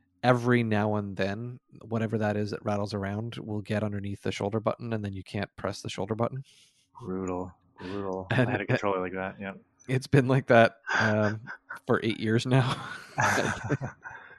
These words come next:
Speaker 2: This is a low pry, uh, issue in your life, I guess.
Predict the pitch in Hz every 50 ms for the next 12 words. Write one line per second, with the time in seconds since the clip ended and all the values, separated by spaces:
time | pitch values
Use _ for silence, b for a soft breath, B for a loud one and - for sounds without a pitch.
0 | B B B B B B B B B 92 82 101 92 87 95 92 92 90 90 90
1 | 95 95 95 90 - - 107 92 92 90 90 90 90 90 90 90 90 90 92 -
2 | - 110 - - 110 98 92 95 90 90 90 90 87 87 92 - - - 87 87
3 | - 95 90 - -